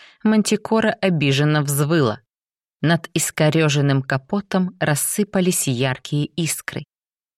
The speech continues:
Воздух запах горячим металлом. "Дура. Сейчас рванет". "Сам дурак.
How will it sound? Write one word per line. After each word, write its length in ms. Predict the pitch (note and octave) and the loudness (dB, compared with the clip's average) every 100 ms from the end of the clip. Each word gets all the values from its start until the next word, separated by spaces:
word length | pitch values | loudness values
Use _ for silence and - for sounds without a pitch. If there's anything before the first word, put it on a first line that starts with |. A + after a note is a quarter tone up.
| _ - | _ -4
Воздух 680 | C#3+ G3 F#3 E3+ F3+ - | 0 2 2 0 0 -2
запах 600 | D#3+ D3+ D#3+ - F3+ E3+ - | -4 0 0 0 -2 -2 -2
горячим 600 | D3 D3+ C3+ C3+ - C#3 C#3 | 0 2 2 0 0 0 2
металлом. 600 | C#3+ - D3 A#2 A2+ A#2+ _ _ _ _ _ _ _ _ _ _ - | 0 -2 -2 -2 -6 -12 _ _ _ _ _ _ _ _ _ _ -4
"Дура. 720 | E3 - A2+ G2+ A2+ G#2 C#3 - _ _ _ _ _ - | -2 -2 -4 -4 -6 -6 -8 -12 _ _ _ _ _ -14
Сейчас 600 | - C3 - C3 C3+ - | -10 -8 -4 -4 -4 -4
рванет". 840 | C3 B2 B2+ D3 D#3 B2 - - _ _ _ _ _ _ _ _ _ _ _ | -4 -2 -2 0 0 0 -6 -20 _ _ _ _ _ _ _ _ _ _ _
"Сам 380 | - - G#4 E3+ | -4 0 4 4
дурак. 440 | E3 D#3 C#3 - | 4 2 0 -6